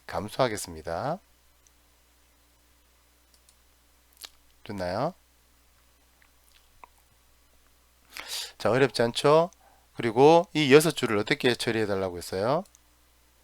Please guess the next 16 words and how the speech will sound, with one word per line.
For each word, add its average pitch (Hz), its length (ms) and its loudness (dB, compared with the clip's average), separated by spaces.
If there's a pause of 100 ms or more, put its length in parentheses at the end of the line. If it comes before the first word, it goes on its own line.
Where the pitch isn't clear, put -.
(3250)
줄 117 180 -4
간격을 120 680 2 (360)
백팔십 - 920 -2
퍼센트로 139 680 0
해달라 98 220 -6
했습니다. 87 500 -8 (400)
자, 90 560 -14 (140)
도구 123 280 -2
모음에 98 300 -4
가면 85 640 -8 (960)
도구 110 160 -4
상자에 120 360 -2
가서 107 440 -4 (320)
지금 139 400 2 (300)
줄 131 180 -2
간격이 156 560 6